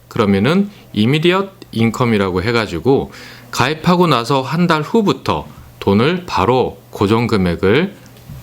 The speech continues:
돌아가실 때까지, even 그 원금이 다 소진된다 하더라도 계속적으로 받으실 수 있는 하나의 방법과, 또 하나는 디퍼드 인컴이라고 해서 우리가 원하는 시기, 지금은 필요하지 않지만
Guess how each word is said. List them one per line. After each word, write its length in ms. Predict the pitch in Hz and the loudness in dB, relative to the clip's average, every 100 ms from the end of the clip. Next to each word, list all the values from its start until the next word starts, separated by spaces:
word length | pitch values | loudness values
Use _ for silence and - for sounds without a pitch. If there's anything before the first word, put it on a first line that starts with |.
| - - | -10 0
돌아가실 560 | 113 151 165 151 - | 2 2 0 -4 -2
때까지, 520 | - - 85 78 76 - - - | -2 0 -2 -2 -4 -6 -14 0
even 460 | 117 117 151 196 202 - - - - - | 2 4 4 2 -2 -10 -10 -10 -8 0
그 120 | 113 | 2
원금이 440 | 101 131 160 165 | 4 2 2 2
다 180 | 214 107 | 2 0
소진된다 680 | 104 185 180 175 127 104 104 | 0 0 2 2 2 2 0
하더라도 720 | 107 143 147 110 90 104 151 - - | -2 -2 -2 -2 0 0 0 -6 -20
계속적으로 600 | - 95 143 139 143 135 | -8 -2 -2 2 2 2
받으실 460 | 110 92 95 107 104 | 0 -2 -2 -4 -6
수 120 | - | 0
있는 320 | 104 98 92 - - - | 2 2 0 -6 -18 -6
하나의 300 | 123 127 117 | -2 -2 0
방법과, 800 | 101 95 110 - 92 92 156 - - - | 0 2 0 0 -2 0 -2 -8 -20 -10
또 140 | - 160 | 0 2
하나는 520 | 156 143 147 151 156 - - - | 2 0 0 0 -2 -6 -20 -6
디퍼드 580 | - 120 151 160 170 170 - - - | -2 2 2 4 0 -4 -16 -20 -2
인컴이라고 640 | 117 110 127 117 104 92 101 | 0 2 2 2 0 0 -2
해서 460 | 120 101 107 135 - - | 0 0 0 -4 -10 -2
우리가 320 | 107 131 143 | 0 4 2
원하는 460 | 92 113 160 151 | 2 2 0 -2
시기, 420 | 127 - 85 80 - - - - | -4 -6 -4 -4 -4 -16 -20 -6
지금은 880 | - 113 104 123 117 139 165 180 175 | 0 0 2 2 4 2 2 0 -2
필요하지 400 | - 160 151 151 | -2 0 0 0
않지만 560 | 95 80 - 107 123 | -2 -4 -2 0 -2